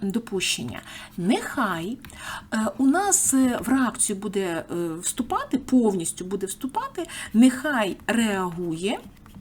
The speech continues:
весь алюміній. Так? І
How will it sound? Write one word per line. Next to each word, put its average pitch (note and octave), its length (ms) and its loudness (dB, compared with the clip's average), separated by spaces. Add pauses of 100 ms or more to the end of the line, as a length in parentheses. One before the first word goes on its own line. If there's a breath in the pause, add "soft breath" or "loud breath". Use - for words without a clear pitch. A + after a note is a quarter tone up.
(480 loud breath)
весь G3 680 2
алюміній. G#3+ 680 6 (840)
Так? - 140 -12 (460 loud breath)
І F#4 60 -2